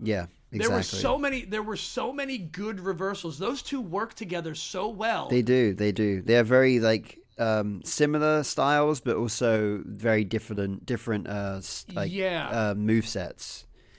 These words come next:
Speaker 2: Z-, Rhea, Rhea put her over again. Rhea put over Zoe as,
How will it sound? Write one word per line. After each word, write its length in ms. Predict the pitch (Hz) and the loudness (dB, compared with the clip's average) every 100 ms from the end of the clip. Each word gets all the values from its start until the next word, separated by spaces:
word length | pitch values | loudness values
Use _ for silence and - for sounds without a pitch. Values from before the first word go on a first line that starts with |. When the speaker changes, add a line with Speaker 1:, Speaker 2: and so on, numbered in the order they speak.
| - | -12
Speaker 2:
Z-, 220 | 175 160 233 | -10 -6 -8
Rhea, 420 | 190 170 247 262 190 | -8 -6 0 0 0
Rhea 320 | 175 254 277 | -4 -2 -2
put 300 | - 226 220 | -2 -4 -4
her 300 | 175 226 - | -4 -6 -2
over 360 | 180 185 180 185 | -2 -2 -2 -6
again. 500 | 190 190 240 135 110 _ _ | -6 -2 -2 -2 -10 _ _
Rhea 300 | 143 226 262 | -10 -4 -4
put 280 | - 226 220 | -2 -4 -2
over 340 | 190 190 185 175 | 0 0 -2 -4
Zoe 540 | 147 170 165 147 135 _ _ _ | -2 -2 -2 -4 -10 _ _ _
as, 400 | 170 165 160 156 | -4 -2 -2 -6